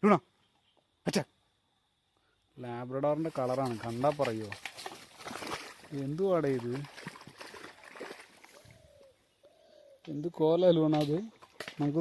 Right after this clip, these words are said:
അതിൻ്റെ പോയി, പോയിട്ടൊന്ന് വെള്ളം അടിച്ച് കൂട്ടി കുളിപ്പിക്കണം.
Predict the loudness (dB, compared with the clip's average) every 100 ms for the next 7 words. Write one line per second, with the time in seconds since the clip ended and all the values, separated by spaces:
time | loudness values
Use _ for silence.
0 | 6 6 6 4 2 -4 -16 -18 -18 -20
1 | -8 0 2 2 2 2 2 -2 -2 0
2 | 4 4 2 0 -2 -2 -4 -4 -4 -6
3 | -6